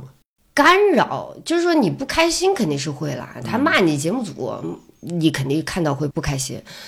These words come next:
Speaker 2: 但是你还是，你能做的就只有这些内容，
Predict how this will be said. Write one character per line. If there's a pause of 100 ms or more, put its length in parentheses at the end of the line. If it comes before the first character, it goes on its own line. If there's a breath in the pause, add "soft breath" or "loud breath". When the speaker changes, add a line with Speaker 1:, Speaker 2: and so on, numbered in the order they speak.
(160 loud breath)
Speaker 2:
但
是
你
还
是， (160)
你
能
做
的
就
只
有
这
些
内
容，